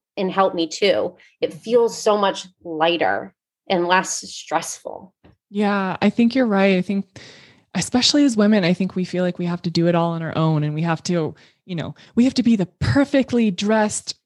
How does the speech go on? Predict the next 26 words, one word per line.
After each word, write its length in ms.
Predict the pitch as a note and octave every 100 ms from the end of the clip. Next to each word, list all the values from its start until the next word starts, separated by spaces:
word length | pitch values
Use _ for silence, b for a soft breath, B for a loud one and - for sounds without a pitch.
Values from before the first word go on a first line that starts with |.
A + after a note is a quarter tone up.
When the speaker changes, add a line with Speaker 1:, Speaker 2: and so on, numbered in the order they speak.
| -
Speaker 2:
Instagram 600 | A#3+ A#3 A3 A3 G#3 G3
mom 500 | F#3+ G3 F#3+ F#3+ G3
with 240 | F#3+ F#3
the 240 | E3+ D3 D3+ B B
best 340 | F3+ C4 B3+ A#3
new 200 | A#3+ A3+
stroller, 640 | - - A#3 F#3+ F3 E3
and 180 | D#3+ F3+
we 100 | G3
have 300 | G#3 G3+ -
to 320 | G#3+ F#3 F3+
parent 400 | E3+ A#3 C4+ C4
our 100 | A#3+
kids 260 | A3+ B3 G#3+
this 180 | G#3+ -
way, 120 | E3
and 80 | E3
we 120 | F3+
need 200 | F#3+ F#3+
to 100 | G#3
be 140 | F#3
in 80 | F3
relationship 640 | E3+ G3+ B3 C4 A#3+ A#3 G#3
like 240 | G3 G3
this, 300 | G#3 F3 -
and 200 | D#3+